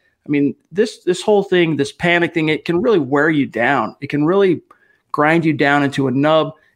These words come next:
Everyone needs the escape. And for most of us, Zach, it's football, it's sports, and all the other major sports, they've closed their doors. It's shut down for now. The N F L, though,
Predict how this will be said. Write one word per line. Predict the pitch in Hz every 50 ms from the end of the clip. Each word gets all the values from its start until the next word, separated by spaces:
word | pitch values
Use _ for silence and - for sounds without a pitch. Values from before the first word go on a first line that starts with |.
| _ -
Everyone | 175 175 196 196 190 180
needs | 170 165 147 131
the | 147 147
escape. | 139 135 - - - 147 143 143 139
And | 135 135
for | 147 139
most | 151 165 196 214 208 -
of | 202 170
us, | 175 147
Zach, | 139 147 160 151 143 143 143 - - _ _ _ _ _ _
it's | - 143 139 - -
football, | - - 160 139 139 135 123 113 107 -
it's | 143 139 -
sports, | - - - - 156 160 151 151 147 147 - - _ -
and | - 143 135 139
all | 147 170
the | 190 190 196
other | 185 185 196
major | 190 180 175 170 170 165
sports, | - - - 165 156 156 - -
they've | 135 143 147 147
closed | - - 170 170 156 156
their | 170 165
doors. | 147 143 143 139 139 139 135 135
It's | 139 - -
shut | - - - - - - 160 165 - 147
down | 156 151 139 135
for | 135 - 143
now. | 135 123 120 113 117 - _ _ _ _ _ _ _ -
The | 135 139 139
N | 143 156
F | 156 - -
L, | 170 170 175 170
though, | 165 175 170 170 175 170 170 -